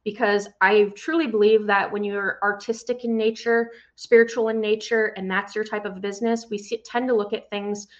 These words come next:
more creatively, and looking at the technical side of this is really, really important,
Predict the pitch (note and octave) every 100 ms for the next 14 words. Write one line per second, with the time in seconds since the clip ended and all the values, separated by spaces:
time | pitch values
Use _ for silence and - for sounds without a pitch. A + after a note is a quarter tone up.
0 | _ - G#3+ G#3 - F#3 F#3 A3 A3+ C4
1 | C4+ C#4 - G3 F#3+ G3 A3 B3 A3 G#3
2 | - F3+ - A3+ A#3+ B3 A#3+ B3 B3 A3
3 | G3+ F#3+ G3 G#3 G3 F3+ F#3 F3 E3+ -
4 | F3+ E3+